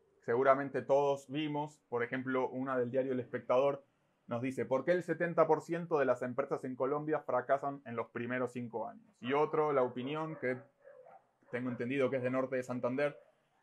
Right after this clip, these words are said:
dice, "El cuarenta y cinco por ciento de los proyectos de emprendimiento de los jóvenes fracasan en el primer año", ¿sí? Bueno. Esto es algo que pasa en muchísimas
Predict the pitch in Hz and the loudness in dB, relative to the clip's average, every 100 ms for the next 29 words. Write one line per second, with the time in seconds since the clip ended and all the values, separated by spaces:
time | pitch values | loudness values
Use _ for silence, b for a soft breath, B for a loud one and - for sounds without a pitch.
0 | _ 131 127 127 127 143 151 160 165 175 | _ -4 0 0 4 4 4 4 4 2
1 | 214 196 160 156 165 196 190 180 143 135 | 0 2 2 2 2 -2 0 2 2 2
2 | 127 127 180 185 165 143 127 127 127 127 | 0 -2 0 -2 -2 -4 -4 -4 -4 -4
3 | 147 175 165 139 123 123 185 180 147 - | -4 -6 -2 0 0 0 0 0 -2 0
4 | 123 - 156 156 143 - _ _ _ _ | 0 4 2 2 -4 -8 _ _ _ _
5 | _ _ - 117 117 117 120 117 110 - | _ _ -8 -6 -4 -4 -4 -2 -4 -6
6 | - - _ _ - 147 147 - - _ | -16 -20 _ _ -8 -8 -10 -18 -20 _
7 | - 110 - _ _ _ _ _ _ _ | -6 -6 -6 _ _ _ _ _ _ _
8 | _ _ _ _ _ _ _ _ _ _ | _ _ _ _ _ _ _ _ _ _
9 | _ _ _ _ - 214 214 226 226 175 | _ _ _ _ 4 4 8 8 8 8
10 | 180 - 160 180 190 180 151 175 175 - | 4 8 8 8 6 4 4 2 0 -10
11 | _ _ _ _ _ _ - 165 165 170 | _ _ _ _ _ _ 4 4 6 4
12 | 170 135 147 151 131 127 127 143 160 160 | 4 2 -2 -4 -4 -4 -2 2 6 6
13 | 156 151 147 139 127 123 120 - | 4 2 -2 -2 2 2 0 -8